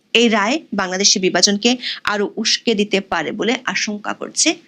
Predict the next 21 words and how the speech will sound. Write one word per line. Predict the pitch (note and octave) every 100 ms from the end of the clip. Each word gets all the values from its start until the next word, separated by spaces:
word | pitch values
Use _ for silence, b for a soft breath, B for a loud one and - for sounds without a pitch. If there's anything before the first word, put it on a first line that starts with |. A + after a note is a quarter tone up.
| b
প্রভাবশালী | - A3 G#3 - A3+
মানবাধিকার | B3+ D#3+ E3+ E3 F3+ F3 G3+ B B
সংস্থাগুলো। | - - - - - A2+ - -
বিচার | G3+ B3+ E4+
প্রক্রিয়া | F4 E4+ F4+
গুরুতর | C4+ C4 C4+ D4 C#4+
দুর্বলতার | C4+ A3+ A3 A3+ A3+ -
অভিযোগ | G#3+ A3+ F3
তোলা | G3+ A#2+ E3
হয়েছে। | D#3+ - - - -
সমালোচনার | - G#3+ G#3+ G#3+ A3+
মিছিলে | G#3+ F#3+ G3 G3+
যোগ | G#3 F3+
দিয়েছে | G3 G3 -
অন্তর্বর্তী | A#3+ A3 G#3+ F#3+ -
সরকারের | - - F#3 G3+ B B -
ঘনিষ্ঠ | - A3 A#3 B3+ - A#3+
হিসেবে | G#3 F#3+ D3
পরিচিত | D3 C#3+ - C#4+ D4+
আন্তর্জাতিক | - F#3+ F#3+ G3+ F3+ F3 E3+
সংস্থাগুলো। | - - - - -